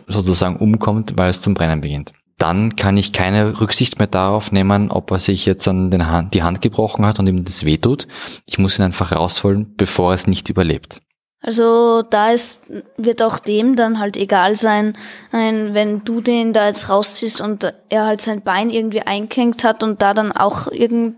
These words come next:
Speaker 2: es kurz knackst, wird es dem dann wohl auch egal sein. Hauptsache, er ist aus dem Auto raus.
Speaker 1: Ja, genau. Im Prinzip, er hat dann zwar einen gebrochenen Fuß unter Umständen, der eben noch mehr wehtut, wo er vielleicht den Gips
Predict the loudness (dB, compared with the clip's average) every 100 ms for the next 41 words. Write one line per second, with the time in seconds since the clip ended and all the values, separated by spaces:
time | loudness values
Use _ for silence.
0 | -6 -4 -2 0 0 0 -4 0 0 0
1 | -2 -2 0 -2 -4 -10 -18 -8 0 0
2 | 2 2 2 2 2 2 0 2 2 4
3 | 2 0 0 0 0 2 2 2 0 -2
4 | -2 -6 -6 -8 -10 -14 -14 _ _ _
5 | _ _ 0 2 2 0 -2 -4 -2 -2
6 | 0 -2 -6 _ -4 -2 2 2 2 -2
7 | -4 -4 0 0 0 0 2 0 2 0
8 | 0 -2 0 0 0 -2 -2 0 0 0
9 | 0 -2 -6 -12 -16 -12 -2 2 4 4
10 | 0 -2 -18 -20 -20 _ 0 0 2 2
11 | 4 2 2 0 0 -8 -4 0 2 2
12 | 2 0 0 -2 0 0 -2 -4